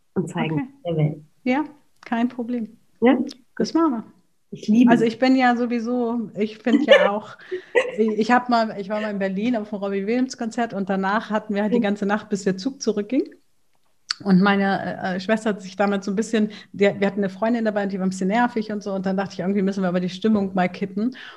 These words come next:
Speaker 2: Und dann waren wir in einem Club und dann habe ich gesagt, „Wisst ihr, was wir jetzt machen? Wir machen einen Dance-Contest.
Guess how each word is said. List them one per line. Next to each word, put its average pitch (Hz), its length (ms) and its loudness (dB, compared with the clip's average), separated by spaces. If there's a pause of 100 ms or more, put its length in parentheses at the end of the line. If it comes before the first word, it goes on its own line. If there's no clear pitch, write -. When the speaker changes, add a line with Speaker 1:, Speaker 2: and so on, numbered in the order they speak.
Speaker 2:
Und 190 80 -2
dann 185 100 4
waren 208 160 4
wir 208 60 0
in 202 80 -2
einem 190 220 0
Club - 340 -2 (240)
und 202 120 -2
dann 202 140 2
habe 214 120 4
ich - 100 -10
gesagt, 208 240 0
„Wisst 269 160 0
ihr, 254 80 -2
was 233 160 -2
wir 214 60 2
jetzt 208 120 -8
machen? 214 320 -2
Wir 202 100 0
machen 196 200 0
einen 180 260 0
Dance-Contest. 156 840 -4